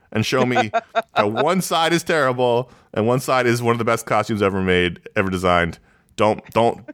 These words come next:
Speaker 1: do that to yourself.
Speaker 2: Well, you know what's interesting though. Let's t-, let's you take it the other way. Is that when Williamson took over the Flash,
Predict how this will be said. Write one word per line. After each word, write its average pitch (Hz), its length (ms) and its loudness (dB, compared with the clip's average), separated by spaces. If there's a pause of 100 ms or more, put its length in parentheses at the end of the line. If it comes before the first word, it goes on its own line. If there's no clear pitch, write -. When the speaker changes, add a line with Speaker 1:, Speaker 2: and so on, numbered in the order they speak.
Speaker 1:
do 123 140 2
that 107 140 2
to 101 100 -2
yourself. - 480 -4 (1500)
Speaker 2:
Well, 277 160 2
you 269 120 0
know 392 120 2
what's 392 160 0
interesting 285 380 2
though. 143 100 4
Let's 170 320 -2
t-, - 240 -2
let's 220 320 -2
you 202 100 2
take 196 220 -2
it 190 80 -2
the 190 80 0
other 214 160 0
way. 143 180 2
Is 131 160 -2
that 151 180 -2 (120)
when 196 420 0
Williamson 180 540 0
took 156 200 -2
over 123 480 0 (480)
the 113 120 -2
Flash, 107 760 0